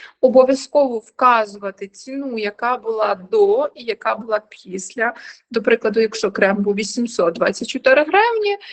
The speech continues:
е, і зі знижкою він п'ятсот сімдесят шість гривень. Обов'язково уточняйте, щ-, е, після того, коли ви виявили біль, коли консультуєте, підібрали і рекомендуєте, е, ви маєте показати, яка вигода, е,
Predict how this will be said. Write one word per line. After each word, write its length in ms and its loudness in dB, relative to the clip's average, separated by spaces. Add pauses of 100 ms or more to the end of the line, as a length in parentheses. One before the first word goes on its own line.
(260)
е, 200 -4
і 140 -6
зі 120 -4
знижкою 460 -4
він 120 -4
п'ятсот 320 -2
сімдесят 520 -4
шість 280 -8
гривень. 300 -6 (100)
Обов'язково 720 2
уточняйте, 600 -2
щ-, 300 -14 (100)
е, 480 2 (760)
після 260 0
того, 300 2
коли 380 0 (160)
ви 240 -2
виявили 500 0
біль, 300 -2
коли 260 -4
консультуєте, 1120 -4 (240)
підібрали 920 -2
і 120 -8
рекомендуєте, 800 -4 (480)
е, 280 0
ви 160 6
маєте 400 2
показати, 540 -2
яка 300 -2
вигода, 560 -2 (220)
е, 540 -8